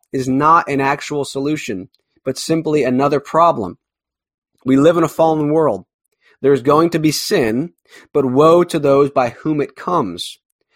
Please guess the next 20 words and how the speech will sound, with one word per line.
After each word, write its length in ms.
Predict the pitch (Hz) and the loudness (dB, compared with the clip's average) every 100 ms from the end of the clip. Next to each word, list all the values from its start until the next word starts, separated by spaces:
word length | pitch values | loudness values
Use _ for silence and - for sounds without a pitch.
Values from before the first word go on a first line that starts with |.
| _ - | _ -6
A 120 | 143 | -6
child 520 | - - 185 233 196 | -4 -2 2 2 2
being 360 | 175 180 175 - | 2 2 0 -2
educationally 760 | 147 156 - 165 - 160 156 | -6 -6 -6 -6 -6 -6 -6
neglected 640 | 135 123 120 131 156 175 147 | -4 -6 -4 -4 -4 -4 -4
by 180 | 143 139 | -2 -2
his 120 | 135 | -6
parents 400 | - 135 135 - | -6 -4 -4 -4
is 220 | 170 156 | -4 -2
wrong 420 | 143 127 135 190 _ _ _ - | 0 2 0 -2 _ _ _ -8
and 100 | 139 | -2
a 60 | 139 | 0
result 400 | 131 135 151 156 | 0 2 0 0
of 100 | 143 | -6
the 80 | 127 | -8
fall. 540 | - 196 151 95 _ _ _ _ _ _ _ - | -4 2 2 0 _ _ _ _ _ _ _ -12
Solutions 720 | - 151 165 233 226 202 - | -2 2 2 2 0 -2 -2
to 140 | 170 | -4
this 160 | 170 - | -4 -4
problem 640 | - 143 139 143 143 165 | 0 0 2 0 -2 -4